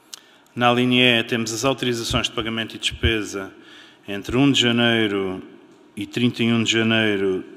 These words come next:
deste ano de dois mil e vinte e três, para conhecimento da Câmara Municipal. E na linha F temos a abertura, a proposta de abertura de procedimento concursal,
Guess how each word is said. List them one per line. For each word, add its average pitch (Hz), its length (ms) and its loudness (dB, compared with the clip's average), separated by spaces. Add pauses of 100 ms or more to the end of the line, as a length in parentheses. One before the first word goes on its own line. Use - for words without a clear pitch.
(220)
deste 104 520 0
ano 101 280 2
de 98 140 -6
dois 104 300 -2
mil 110 400 -4
e 101 80 -12
vinte 95 260 -14
e 104 60 -12
três, 143 560 -2 (580)
para 107 140 -2
conhecimento 113 800 -4
da 107 100 -8
Câmara 101 280 -8
Municipal. 123 840 -6 (1900)
E 107 80 -8
na 120 220 2
linha 127 440 2
F - 420 -8 (580)
temos 104 240 -6
a 113 80 2
abertura, 113 580 0 (1040)
a 104 80 -10
proposta 139 460 0
de 110 80 -2
abertura 107 380 -2
de - 60 -16
procedimento 110 460 -6
concursal, 131 800 0